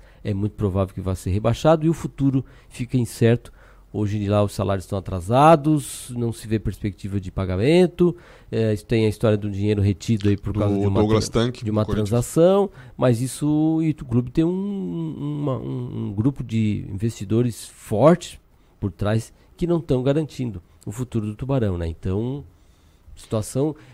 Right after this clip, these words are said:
Speaker 1: difícil pra pensar assim, qual é o, será, qual será o futuro do Criciúma sem a G A, que tanta a gente reclama, que tanto o torcedor critica, mas qual será o futuro do Criciúma sem a G A?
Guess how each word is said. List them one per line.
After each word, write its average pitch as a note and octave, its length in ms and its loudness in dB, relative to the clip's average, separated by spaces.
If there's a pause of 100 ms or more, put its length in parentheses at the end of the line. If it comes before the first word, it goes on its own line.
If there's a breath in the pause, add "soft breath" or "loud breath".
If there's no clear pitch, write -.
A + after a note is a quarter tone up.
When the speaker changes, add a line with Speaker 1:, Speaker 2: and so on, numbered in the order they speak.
Speaker 1:
difícil E3 400 -2
pra F#3 160 0
pensar F3 380 2
assim, F3 360 -2
qual D#3 140 2
é - 20 6
o, F3+ 80 4
será, D#3+ 480 4
qual E3 200 2
será D3 240 2
o - 20 2
futuro C3+ 320 -6
do C3+ 160 2
Criciúma B2 500 -2
sem A#2 380 0
a B2 60 4
G C#3 160 4
A, B2+ 180 6
que B2 280 -8
tanta F3 520 2 (220 loud breath)
a A#2+ 80 2
gente A2+ 240 0
reclama, C3 500 4
que B2 80 -6
tanto C3 200 -2
o B2 40 -16
torcedor A#2+ 540 0 (200 soft breath)
critica, E3+ 680 2 (440 soft breath)
mas D3+ 300 0
qual C#3+ 240 0
será C#3 240 0
o C3+ 60 2
futuro B2 260 -8
do A#2+ 80 -6
Criciúma A#2+ 300 -8
sem A#2 200 -2
a G#2+ 60 2
G F#2 160 -2
A? D#2+ 120 -6